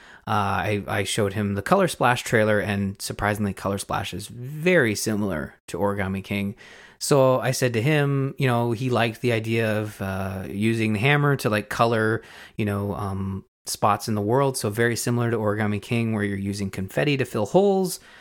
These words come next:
you're using your hammer to color in, like, places that have lost their color. Um, you're finding toads, you're rescuing them. There's, you know, all the dialogue is super witty and funny.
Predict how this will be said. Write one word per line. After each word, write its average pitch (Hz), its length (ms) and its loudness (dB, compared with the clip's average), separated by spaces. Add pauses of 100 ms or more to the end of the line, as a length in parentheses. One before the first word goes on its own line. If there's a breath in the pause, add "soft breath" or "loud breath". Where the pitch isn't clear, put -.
(140 loud breath)
you're 110 120 2
using 107 260 0
your 101 120 0
hammer 120 320 2
to 110 160 -6
color 113 500 2
in, 113 380 -2
like, 98 260 -8 (380)
places 110 380 0
that 104 100 2
have 98 100 -4
lost 101 300 0
their 98 100 -10
color. 165 480 2 (460 loud breath)
Um, 98 480 -2
you're 104 140 0
finding 104 580 0
toads, 170 500 2
you're 117 80 2
rescuing 104 500 0
them. 147 600 2
There's, 98 420 -4
you 117 140 -4
know, 95 80 -6
all 120 180 0
the 110 80 0
dialogue 123 540 2
is 101 160 -4
super 123 320 -2
witty 117 280 0
and 101 120 -2
funny. 147 500 -2